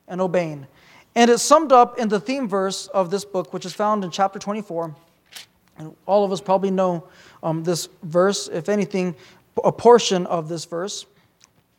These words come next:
It says in verse fifteen, chapter twenty-four and verse fifteen. Actually, we'll start in verse fourteen. "Now, therefore, fear the Lord and serve him in sincerity and in truth, and put away the gods which your fathers served on the other side of the flood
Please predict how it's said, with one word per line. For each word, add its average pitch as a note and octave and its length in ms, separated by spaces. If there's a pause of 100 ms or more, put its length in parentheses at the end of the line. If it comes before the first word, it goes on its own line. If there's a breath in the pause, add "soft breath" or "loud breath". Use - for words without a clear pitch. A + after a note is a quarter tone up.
(680)
It E3 60
says A#3 180
in F#3+ 60
verse G#3 200
fifteen, E3+ 500
chapter - 240
twenty-four G3+ 360
and E3+ 100
verse F#3 140
fifteen. E3 440 (800 soft breath)
Actually, A3+ 180
we'll C#4 80
start C4+ 160
in F#3+ 40
verse G3+ 160
fourteen. E3 500 (520 soft breath)
"Now, A#3+ 200
therefore, A#3 460
fear B3 240
the C4 100
Lord G3+ 220
and F#3 100
serve A3 280
him B3+ 240
in F#3+ 140
sincerity A3 600
and A#3 120
in A#3 60
truth, F#3 380 (320 soft breath)
and E3+ 80
put B3 160
away B3 180
the G3+ 120
gods G3+ 520
which F#3+ 200
your G#3 80
fathers G3+ 440
served F#3 220
on E3+ 100
the E3+ 100
other G#3+ 140
side G#3 320
of G#3+ 80
the A3 60
flood E3+ 360